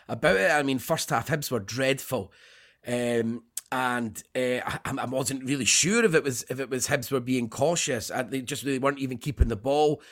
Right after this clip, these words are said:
Uh, Motherwell were getting a lot of joy down the flanks. And,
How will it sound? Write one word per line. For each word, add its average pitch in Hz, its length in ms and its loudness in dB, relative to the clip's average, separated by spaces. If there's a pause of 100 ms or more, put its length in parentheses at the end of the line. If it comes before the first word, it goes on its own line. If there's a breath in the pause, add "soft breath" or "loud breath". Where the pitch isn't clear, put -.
(320 loud breath)
Uh, 123 200 2
Motherwell 131 500 4
were 120 100 2
getting 123 220 -2
a 123 40 2
lot 120 220 -2
of 123 60 -6
joy 120 480 -2 (420)
down 123 260 -2
the 110 40 -4
flanks. 165 600 0 (720 soft breath)
And, 131 440 2